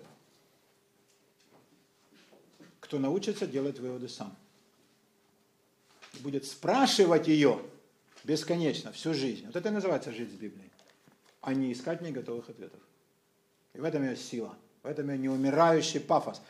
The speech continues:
Вот почему её читают, перечитывают. Если она давала ответы, кому бы она нафиг была нужна? Она не даёт их.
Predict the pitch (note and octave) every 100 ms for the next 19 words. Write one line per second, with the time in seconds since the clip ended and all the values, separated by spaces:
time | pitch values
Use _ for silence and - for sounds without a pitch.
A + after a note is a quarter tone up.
0 | - F#3 B3 A3 F#3+ F3+ E3 E3 D3 D3
1 | C3+ - G#2+ - - - _ _ - F#3+
2 | A3 G#3+ A3 G3 A3+ E4 E4 D3+ - -
3 | - G3+ A#3+ A3 G3 E3 D#3+ D#3 C#3+ G#2+
4 | - _ _ _ _ _ _ _ _ _
5 | _ _ _ _ _ _ _ _ _ -
6 | F#3 A3 C#4+ C4+ D#3+ -